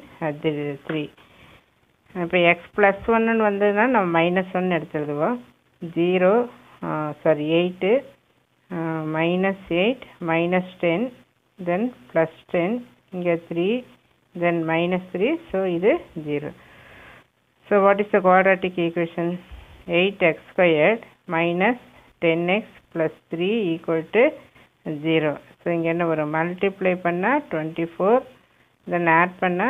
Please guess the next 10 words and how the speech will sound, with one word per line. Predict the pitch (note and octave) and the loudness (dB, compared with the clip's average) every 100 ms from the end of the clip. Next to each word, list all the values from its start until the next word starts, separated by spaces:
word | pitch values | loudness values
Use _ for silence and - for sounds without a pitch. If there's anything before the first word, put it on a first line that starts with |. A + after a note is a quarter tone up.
| C4+ | 0
minus | F3+ D#3 D#3 D3+ | 0 -2 -4 -8
ten. | - C#3 - - | -12 -12 -12 -14
So, | - E3 D#3+ | -6 -4 -4
minus | D#3 D#3+ F3 F#3 F#3 | -4 -4 -2 -2 -4
six, | - F3+ - G#3+ D4+ E4 - _ | -8 -12 -6 -2 -2 -4 -12 _
minus | E3 E3 E3+ F#3 C4 - - - | -2 0 2 0 -2 -6 -20 -8
four. | E3 D#3 D#3 _ _ _ _ _ _ _ | -2 -2 -4 _ _ _ _ _ _ _
இல்லையா? | E3+ F3 D3+ - _ _ - | -4 -2 -2 -6 _ _ -6
So, | E3 | -4
by | D#3 E3 | 2 4